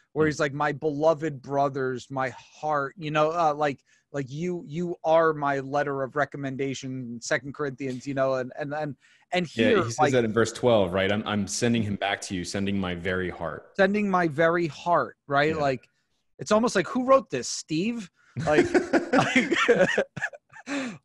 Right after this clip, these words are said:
Speaker 1: but, but, I mean, that's, but, you know, but then again, Steve is a guy who spends a lot of time in the Word and whose
Speaker 2: Mm.
Speaker 1: way of thinking has been shaped,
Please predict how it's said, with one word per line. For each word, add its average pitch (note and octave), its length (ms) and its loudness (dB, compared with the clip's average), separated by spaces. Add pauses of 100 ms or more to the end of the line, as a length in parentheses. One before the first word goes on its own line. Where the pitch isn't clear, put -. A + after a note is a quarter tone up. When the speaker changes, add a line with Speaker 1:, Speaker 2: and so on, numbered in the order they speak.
(120)
Speaker 1:
but, G3+ 280 4
but, F#3+ 300 4
I F3+ 80 4
mean, G3 240 0
that's, F#3 260 2 (120)
but, G3+ 140 0 (260)
you G3+ 180 -4
know, G#3+ 300 0
but D3+ 180 -4
then D3 140 4
again, A3+ 300 0
Steve F#3+ 380 -4
is E3+ 140 0
a E3+ 40 0
guy D3 240 2
who D3+ 120 -4
spends D3+ 320 -4
a D3 40 -2
lot C#3 220 2
of D3 60 -4
time D#3 300 -2
in D3 100 -6
the C#3 80 -2
Word D3+ 480 -2
and C#3 220 -4
whose D#3+ 380 -4
Speaker 2:
Mm. F2 80 -16 (140)
Speaker 1:
way D#3 360 2
of E3 140 0
thinking D#3 560 -4
has C3+ 280 -2
been C#3+ 240 -6
shaped, - 640 -6